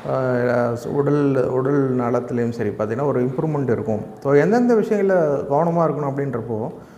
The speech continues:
கும்பராசிக்கு பார்த்தீங்கன்னா, இந்த வருடம் ரெண்டாம் இடத்துல சனி இருக்கிறதுனால குடும்பத்தையும் வருமானத்தையும் கொடுக்கக்கூடிய இடம் அது. So, குடும்பத்துல சின்ன சின்ன, அஹ், பிரச்சனைகள் வர காத்திருக்கிறது. அதனால உங்களுடைய, அஹ், பேச்சை குறைச்சிக் கொள்வதுன்றது நல்லது குடும்பஸ்தானத்துல.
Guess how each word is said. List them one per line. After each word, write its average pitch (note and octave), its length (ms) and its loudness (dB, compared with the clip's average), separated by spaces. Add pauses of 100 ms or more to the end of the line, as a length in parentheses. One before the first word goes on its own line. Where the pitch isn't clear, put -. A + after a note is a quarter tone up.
(120)
கும்பராசிக்கு F#3+ 680 2
பார்த்தீங்கன்னா, E3+ 280 -2
இந்த D3+ 140 -2
வருடம் D3 280 0 (420)
ரெண்டாம் F3 380 2
இடத்துல D#3+ 220 2
சனி D3 300 0
இருக்கிறதுனால C3 560 0
குடும்பத்தையும் F3 580 2
வருமானத்தையும் D3 720 0
கொடுக்கக்கூடிய C3 400 0
இடம் A#2+ 320 0
அது. A2 260 -2 (200)
So, C#3 180 -2
குடும்பத்துல F3+ 560 2 (440)
சின்ன E3 240 0
சின்ன, D#3 320 0 (320)
அஹ், C3 440 0
பிரச்சனைகள் C#3+ 400 -2
வர C3 180 2
காத்திருக்கிறது. B2+ 680 0
அதனால C#3+ 320 2
உங்களுடைய, C3+ 500 2 (560)
அஹ், B2 160 -8
பேச்சை G3 320 2
குறைச்சிக் D3+ 340 0
கொள்வதுன்றது C3 600 -2
நல்லது B2 440 0
குடும்பஸ்தானத்துல. C3 880 -2